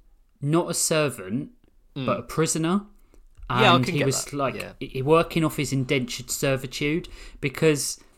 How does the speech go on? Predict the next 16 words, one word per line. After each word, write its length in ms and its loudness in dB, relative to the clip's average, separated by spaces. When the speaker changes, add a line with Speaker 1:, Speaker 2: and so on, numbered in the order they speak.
Speaker 1:
Boney 540 8
is 100 0
definitely, 1080 0
he 200 0
has 180 0
been 160 2
down 240 4
there 120 2
a 40 2
long 220 0
time 320 2
to 100 -2
the 80 0
point 340 2
that 200 -4
his 680 -2